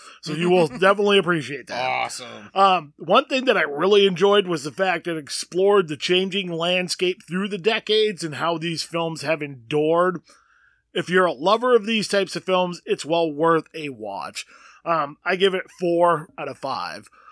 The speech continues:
Speaker 1: Um, one thing that makes this different than a lot of films, it really doesn't focus so much on the films, is the impact they had on the people that watch them.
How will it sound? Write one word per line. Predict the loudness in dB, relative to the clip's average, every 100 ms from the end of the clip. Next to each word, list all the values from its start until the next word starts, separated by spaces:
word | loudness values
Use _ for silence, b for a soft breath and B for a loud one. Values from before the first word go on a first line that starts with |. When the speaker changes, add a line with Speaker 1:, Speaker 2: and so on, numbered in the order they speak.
| B B B
Speaker 1:
Um, | 6 6 6 0 -10 _ _ _ _ -18
one | -6 4 4 4
thing | 0 0
that | 0 2
makes | 0 2
this | 0 -2
different | 2 2 4 0
than | 0
a | 2
lot | 4 4
of | 4
films, | 2 2 -2
it | -10 -10
really | -12 2 4 4 4
doesn't | 2 0 -2 -2
focus | -2 -2 -4 -2
so | 0
much | 2 0 0
on | -4 -4
the | -4
films, | -6 -2 0 0 -2 -6 -10 b b b
is | -2 -2
the | -4 -4
impact | -4 -2 -2 -2 -4
they | -6
had | -2 -2 -4
on | -4 -4 -4
the |
people | -6 -6 -2 0 0
that | -2 -10 -14
watch | -12 -6 -4 -4 -4 -6 -4
them. | -2